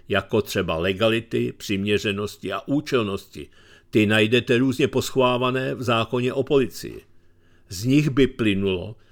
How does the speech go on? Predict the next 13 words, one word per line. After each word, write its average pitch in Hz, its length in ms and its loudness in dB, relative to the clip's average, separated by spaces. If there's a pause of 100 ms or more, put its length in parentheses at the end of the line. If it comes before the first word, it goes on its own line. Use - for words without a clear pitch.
(120)
že 107 180 0
policie 135 600 2
má 139 160 2
měřit 135 380 0
rychlost 131 440 -2
tam, 113 520 0
kde 117 260 0
je 117 120 4
to 107 180 0
legální, 117 920 0
účelné 127 680 0
a 107 140 -6
přiměřené, 104 840 -4